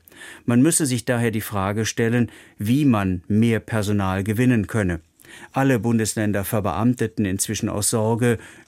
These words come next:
überhaupt keine Lehrerinnen und Lehrer mehr zu bekommen. Finnern räumte ein, dass es ein Zweiklassensystem gebe. Häufig würden Lehrerinnen und Lehrer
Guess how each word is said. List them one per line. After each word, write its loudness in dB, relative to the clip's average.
überhaupt 0
keine -2
Lehrerinnen -2
und -6
Lehrer 0
mehr -2
zu -4
bekommen. -2
Finnern 4
räumte 0
ein, 2
dass -2
es -4
ein -4
Zweiklassensystem -2
gebe. -2
Häufig 0
würden 0
Lehrerinnen 0
und -4
Lehrer 0